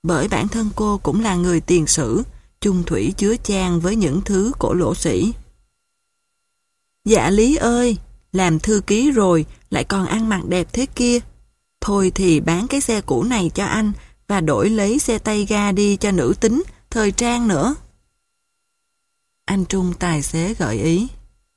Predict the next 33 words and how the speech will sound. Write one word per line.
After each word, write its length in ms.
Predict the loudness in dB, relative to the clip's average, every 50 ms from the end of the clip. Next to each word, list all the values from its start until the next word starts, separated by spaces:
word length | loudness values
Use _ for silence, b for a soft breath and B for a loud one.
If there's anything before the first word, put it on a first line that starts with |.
| _ _ _ _ _ _ _ _ _ _ _ _ _ _ _ _ _ _ _ _ _ -4
"Anh 300 | 0 2 4 4 4 4
định 200 | 4 4 4 2
trả 220 | 2 2 2 2
cho 120 | 2 0 0
em 320 | 2 2 2 2 2 2
bao 180 | 2 2 2 2
nhiêu 280 | 2 4 4 4 4
để 140 | 4 4 4
lấy 200 | 2 2 2 2
con 260 | 2 2 2 2 4
ngựa 120 | 2 2 2
sắt 260 | 2 0 0 -2 0
này?" 280 | 2 2 2 2 0 -2 -4 -12 -20 _ _ _ _ _ _ _ _ _ _ _ _ _ _ _ _ _ _ _ _ _ _ _ _ _ _ _ -4
Lý 240 | 0 0 2 0 0
vừa 260 | 0 0 0 0 0 -2
cười, 360 | -2 0 0 2 2 0 -2 -4 -8 -12 _ -2
vừa 140 | -2 0
hỏi, 400 | 0 0 -2 -2 -2 -2 -4 -4 -6 B B B B B B
tay 200 | -4 -2 -2 0
mân 300 | 0 0 0 0 0 0
mê 240 | 2 2 2 0 0
chiếc 240 | -2 0 -2 0 0
xe 280 | 0 0 -2 -2 -2
Jupiter 640 | -2 -2 -2 0 0 0 0 0 0 0 0 0 0
màu 240 | 0 0 -2 -2 -2
xám 360 | -4 -2 -2 -2 -2 -2 -2
bạc 220 | -2 -4 -4 -6 -6
không 220 | -6 -4 -4 -2
còn 280 | -2 -2 -2 -2 0 0
mới. 320 | 0 0 0 0 -2 -4 -6 -12 -20 _ _ _ _ _ _ _ _ _ _ _ _ _ _ _ _ _ _ _ _ _ _ _ _ -20 -20 -20 _ _ _ _ _ _ _ -4
"Khoảng 260 | 0 0 2 2 0 0
tám, 480 | 0 0 0 0 2 2 2 2 2 0 0
chín 220 | 0 0 2 2